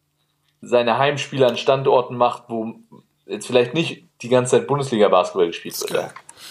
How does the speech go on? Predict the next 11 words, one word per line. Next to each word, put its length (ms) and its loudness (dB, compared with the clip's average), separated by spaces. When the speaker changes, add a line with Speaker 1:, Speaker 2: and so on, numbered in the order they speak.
Speaker 2:
Digga, 160 2
mal 60 4
eine 100 4
andere 180 0
Sache, 220 -4
weil 180 2
ich 180 -10
wollte 200 -2
ja 100 -2
gucken, 520 -8
ähm, 320 -4